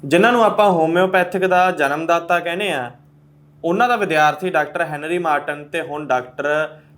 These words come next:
ਹੈਨਰੀ ਮਾਰਟਨ ਜਦੋਂ ਮਹਾਰਾਜਾ ਰਣਜੀਤ ਸਿੰਘ ਦੇ ਦਰਬਾਰ ਦੇ ਵਿੱਚ ਆ ਜਾਂਦਾ, ਤੇ ਜਦੋਂ ਕਦੀ ਮਹਾਰਾਜਾ ਰਣਜੀਤ ਸਿੰਘ ਬਿਮਾਰ ਪੈਂਦੇ ਹੋਣਗੇ, ਤਾਂ ਜ਼ਾਹਿਰ ਜੀ ਗੱਲ ਆ ਵੀ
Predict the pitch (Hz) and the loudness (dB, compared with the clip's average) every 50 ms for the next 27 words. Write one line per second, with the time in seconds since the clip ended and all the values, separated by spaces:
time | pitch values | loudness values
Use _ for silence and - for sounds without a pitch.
0 | - 151 156 190 226 247 262 233 214 185 160 156 165 156 156 147 147 147 151 151 | -4 -2 0 0 2 0 2 2 2 2 2 0 -2 -6 -6 -6 -6 -6 -6 -6
1 | 151 147 139 143 135 135 135 135 139 139 135 131 127 120 127 135 147 147 - 165 | -4 -4 -4 -2 -2 0 0 0 0 -2 -2 -6 -8 -10 -10 -10 -10 -10 -10 -8
2 | 165 175 175 151 131 127 117 123 123 123 127 135 139 147 160 160 151 151 147 - | -6 -4 -4 -4 -4 -2 0 0 2 2 2 0 0 -4 -8 -6 -8 -8 -4 -2
3 | 151 135 131 127 127 131 131 131 120 123 123 117 110 107 - _ _ _ _ _ | 0 2 2 2 0 -2 -4 -4 -4 -4 -4 -4 -4 -8 -12 _ _ _ _ _
4 | _ _ _ _ _ _ _ _ _ _ _ _ _ _ _ _ _ _ - 190 | _ _ _ _ _ _ _ _ _ _ _ _ _ _ _ _ _ _ 0 2
5 | 180 165 170 165 196 208 214 220 220 220 214 214 - - _ _ _ _ _ _ | 2 2 2 2 2 2 2 2 2 0 -4 -8 -12 -20 _ _ _ _ _ _
6 | - 214 214 269 285 254 233 196 - 170 170 170 175 180 185 190 185 175 160 143 | 0 2 2 2 0 0 0 0 0 2 2 2 2 2 2 0 0 -2 -4 -6
7 | 131 143 156 175 185 185 190 214 214 214 202 170 147 143 139 143 147 160 165 165 | -6 -4 -4 -4 -4 -4 -6 -6 -4 -4 -4 -4 -2 0 0 0 0 0 -2 -4
8 | 165 165 156 175 170 151 160 175 202 208 185 170 143 127 127 127 - _ _ _ | -6 -4 -6 -6 -6 -4 -4 -4 -4 -4 -2 -2 -2 -4 -6 -8 -14 _ _ _
9 | _ - 220 226 185 165 156 151 156 160 180 202 202 190 196 233 226 214 220 214 | _ -4 -4 -4 0 0 2 2 2 2 0 -2 -4 -4 -6 -6 -2 0 0 0
10 | 214 208 208 190 185 185 202 214 220 214 190 - - | 0 0 0 0 0 -2 -4 -6 -6 -8 -10 -14 -20